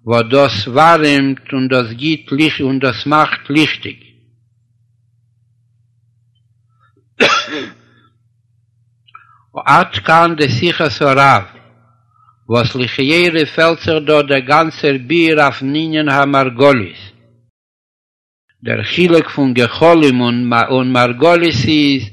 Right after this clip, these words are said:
ווי דער רבי האט מבאר געווען אין דער שיחה דער ענין פון גחלים. און דאס איז א ענין, וואס מא-, ווארעמט און מאכט ליכטיג,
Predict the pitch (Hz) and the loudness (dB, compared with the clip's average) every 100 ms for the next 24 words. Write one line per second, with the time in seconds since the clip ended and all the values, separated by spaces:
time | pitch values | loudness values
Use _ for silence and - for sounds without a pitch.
0 | - _ _ - 117 120 120 120 135 160 | -18 _ _ -12 -4 -4 0 2 4 2
1 | 156 143 139 135 120 147 151 151 143 143 | 2 -2 -2 -4 0 2 2 2 0 0
2 | 139 139 131 120 107 165 156 147 131 127 | 0 -2 -4 -6 -6 -6 -4 -4 -2 -2
3 | 143 156 139 147 135 123 - 151 151 104 | -2 -6 -6 -8 -6 -6 2 2 2 -2
4 | 90 _ _ _ _ _ 107 107 147 147 | -8 _ _ _ _ _ -8 0 0 0
5 | 156 131 127 123 160 156 139 127 120 - | -4 -2 -2 0 -2 -2 -2 -2 -4 -6
6 | 123 143 156 143 120 139 156 139 123 - | -2 2 4 4 2 4 4 2 -4 -6
7 | 117 120 135 - - 123 135 135 - 160 | -6 0 0 -2 -8 -6 -4 -4 -6 -4
8 | 156 156 | -2 -4